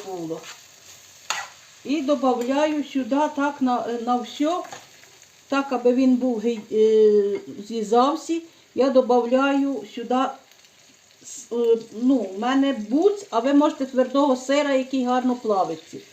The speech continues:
Отак по всьому я даю грам сорок, п'ятдесят,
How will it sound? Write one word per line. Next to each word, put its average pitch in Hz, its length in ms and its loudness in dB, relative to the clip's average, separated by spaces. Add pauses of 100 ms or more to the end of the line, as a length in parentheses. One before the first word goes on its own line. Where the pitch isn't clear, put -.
(280)
Отак 294 320 -4
по 262 140 -4
всьому 247 420 0
я 233 160 -2
даю 220 320 -2
грам 269 320 2
сорок, 320 580 -2 (1500)
п'ятдесят, 247 580 0